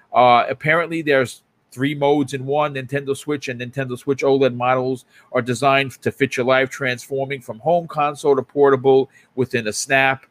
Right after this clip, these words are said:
And there's, you know, T V mode, tabletop mode, handheld mode, which most of us play.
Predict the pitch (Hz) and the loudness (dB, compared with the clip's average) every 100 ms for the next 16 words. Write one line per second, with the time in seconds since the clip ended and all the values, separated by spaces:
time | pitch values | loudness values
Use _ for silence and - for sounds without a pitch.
0 | _ - - 120 123 123 - - 139 117 | _ -20 -10 -2 2 2 -2 -8 -2 -2
1 | - 147 151 156 143 143 135 123 131 135 | -2 -4 -2 -2 2 4 2 2 2 2
2 | 135 135 120 127 127 127 113 - 147 151 | 0 0 0 0 0 0 -2 -2 -2 0
3 | 131 123 120 117 117 - 127 127 117 107 | 0 -2 -4 -6 -8 -8 -6 -6 -6 -14
4 | - 143 139 135 135 | -4 2 4 4 0